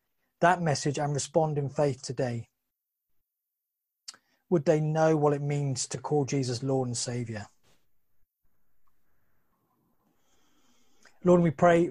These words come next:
for ourselves that we would respond to that challenge to be more motivated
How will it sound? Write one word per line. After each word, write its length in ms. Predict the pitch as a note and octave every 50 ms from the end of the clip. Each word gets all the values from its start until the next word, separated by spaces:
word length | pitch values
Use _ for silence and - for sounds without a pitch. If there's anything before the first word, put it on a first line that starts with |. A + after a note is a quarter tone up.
| - -
for 160 | - - E3+
ourselves 560 | D#3 C#3 - - F3+ E3+ E3+ E3+ D#3+ C#3+ - - - - -
that 120 | F3+ E3+ D#3
we 160 | E3+ E3+ F3
would 180 | E3 D#3+ C#3
respond 680 | D#3 D3+ - - - - - F3+ F3 F3 E3+ E3 D#3+ C#3+
to 300 | - D3+ - - - E3
that 340 | E3 D#3 C#3+ C#3 - - - -
challenge 520 | - - - D#3+ D#3 D3+ C#3+ C3 - - -
to 80 | - C#3
be 360 | B2+ D3+ C#3+ C#3+ C#3 C3 C#3 - _ _ _ _ _ - - - - - - - - - - _ _ _
more 220 | F#3 F#3 G3+ G3+ G3
motivated 840 | F#3 F3+ F#3 F#3+ F#3+ F#3+ - D3 C#3+ D3 C3+ - - C#3 A#2+ -